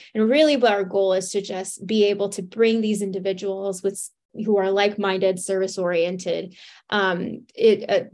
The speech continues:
be in a space where they're discerning in what way they might wanna do that. Um, but we also invite a candidate into the room. So this is someone who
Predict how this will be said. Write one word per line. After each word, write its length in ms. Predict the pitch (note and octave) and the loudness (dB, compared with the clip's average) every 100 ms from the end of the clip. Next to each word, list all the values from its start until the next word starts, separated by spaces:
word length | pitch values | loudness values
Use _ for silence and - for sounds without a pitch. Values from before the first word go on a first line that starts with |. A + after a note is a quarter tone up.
| F3+ | -4
be 160 | G#3+ | 0
in 80 | G3+ | 0
a 60 | F#3 | -2
space 540 | F3+ - F#3+ G3 G3+ | -8 0 2 2 0
where 160 | G3+ F#3+ | -2 0
they're 320 | F#3+ F3+ F3+ | 0 0 0
discerning 680 | G3 G#3 - G#3 G3 F#3+ F#3 | -2 -4 -4 -4 -4 -4 -4
in 140 | F3+ | -4
what 240 | F3 - | -4 -4
way 160 | - F3 | -2 0
they 120 | E3 | -2
might 220 | - - | -10 -14
wanna 200 | - A2+ | -14 -14
do 180 | - - | -12 -14
that. 300 | - - - - _ _ _ _ | -12 -10 -12 -14 _ _ _ _
Um, 320 | G#3 F#3 A3+ | -4 -2 -2
but 140 | A#3 B3 | 2 4
we 120 | C#4 | 6
also 320 | C#4 C#4+ C4 | 4 2 2
invite 320 | A3+ G3 F#3+ | 2 0 -4
a 40 | F#3+ | -4
candidate 600 | - G3 F#3 F3+ F3+ - | -8 -8 -6 -4 -4 -4
into 300 | G#3 G3+ G3+ | -6 -4 -2
the 140 | F#3 | -2
room. 360 | F#3 F3+ F3+ F#3 | -2 -4 -4 -4
So 160 | F#3 G#3 | -4 -2
this 220 | G#3+ G#3 | -2 -2
is 140 | G3+ | -6
someone 320 | - F#3+ F#3 | -4 -2 -2
who 540 | F#3 G3+ F3+ E3+ E3+ | -4 -4 -2 0 0